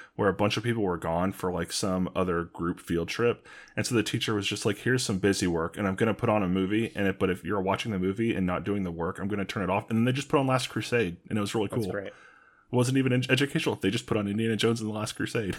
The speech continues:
Speaker 2: Yeah. I remember we watched Sum of All Fears at one point, <laughs> and then in Spanish, one time we watched Lion King, but in Spanish. <laughs>
Speaker 1: It's weird, 'cause, like,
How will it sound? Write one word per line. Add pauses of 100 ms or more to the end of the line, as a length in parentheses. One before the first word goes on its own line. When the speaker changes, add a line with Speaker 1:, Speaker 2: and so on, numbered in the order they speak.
(120)
Speaker 2:
Yeah. (100)
I
remember
we
watched
Sum
of
All
Fears
at
one
point, (180)
<laughs>
and
then
in
Spanish,
one
time
we
watched
Lion
King, (180)
but
in
Spanish.
<laughs> (460)
Speaker 1:
It's
weird,
'cause,
like,